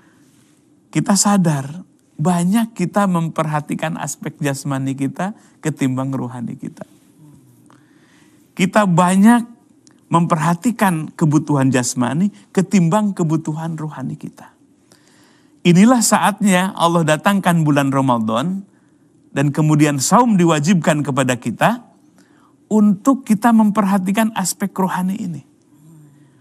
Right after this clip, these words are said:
Maka oleh sebab itu, saumnya bukan sebatas tidak makan dan tidak minum, akan tetapi juga menjaga seluruh panca indera kita.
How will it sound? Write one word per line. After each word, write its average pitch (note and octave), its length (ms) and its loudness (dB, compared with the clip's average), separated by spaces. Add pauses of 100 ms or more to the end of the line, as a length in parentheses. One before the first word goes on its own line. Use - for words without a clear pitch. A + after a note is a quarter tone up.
(180)
Maka F3+ 340 2
oleh E3+ 140 0
sebab C#3 340 0
itu, C4 540 -2 (340)
saumnya F#3 640 2
bukan G#3+ 380 2
sebatas F#3+ 920 0 (1300)
tidak C#3 240 2
makan C3+ 400 2
dan F3 160 2
tidak D#3+ 240 0
minum, D#3+ 560 -2 (720)
akan E3+ 320 0
tetapi D#3+ 480 0
juga E3+ 240 2
menjaga C#3+ 800 0
seluruh D3+ 560 -2 (560)
panca B2+ 480 -6
indera G#2 400 -2
kita. - 400 -20